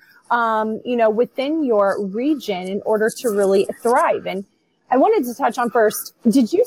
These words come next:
see Doctor Shondell when he spoke at Mile High? Did you see that pendulum talk that he did?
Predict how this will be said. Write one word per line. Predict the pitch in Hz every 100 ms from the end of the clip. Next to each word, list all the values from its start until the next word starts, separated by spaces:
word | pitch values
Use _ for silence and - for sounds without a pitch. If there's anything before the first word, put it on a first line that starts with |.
| -
see | 311 254
Doctor | 240 233 269
Shondell | - 254 233 220 208
when | 214
he | 240
spoke | - 240
at | 247
Mile | 214 208 214
High? | 202 196
Did | 196 208 233
you |
see | 277 349
that | 254 -
pendulum | - 226 208 233 226
talk | 226 196 214
that | - 214
he | 226
did? | 214 202 202